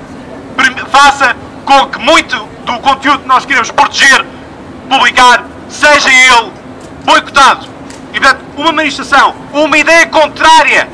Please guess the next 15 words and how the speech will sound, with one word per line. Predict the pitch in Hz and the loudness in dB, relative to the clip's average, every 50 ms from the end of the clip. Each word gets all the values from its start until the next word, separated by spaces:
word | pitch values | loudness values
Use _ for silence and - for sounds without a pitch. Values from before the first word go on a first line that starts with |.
| - - | -6 0
àquilo | - 262 262 262 - - 302 302 311 294 262 220 - - - - - - - | 2 2 2 2 0 0 0 2 2 2 0 -2 -6 -10 -14 -18 -18 -18 -8
que | - 269 285 277 | -2 -2 -2 -2
governos, | 185 247 269 - - 330 349 349 - - - 202 139 - - - - - - - | -2 -4 -4 0 0 2 4 4 2 2 2 0 -2 -2 -6 -12 -14 -18 -16 -8
que | - 262 | -4 -2
os | 285 277 - - | -2 -2 -2 -2
mídia | 277 349 359 349 311 - 226 208 165 127 104 - - - - - | 0 0 2 2 0 0 0 0 0 -2 -2 -6 -12 -18 -18 -8
são | - - 254 247 | -2 0 0 0
contra | - - 320 330 330 320 - 311 277 262 | 0 2 2 4 2 2 2 0 0 0
e | 254 | 0
que | - - | -2 -2
não | 247 240 240 | -2 -2 0
querem | - 302 294 277 254 | 2 2 2 2 2
que | - | 0
se | - - | -6 -4
fale, | - - - 302 285 269 - | 0 4 4 6 4 4 2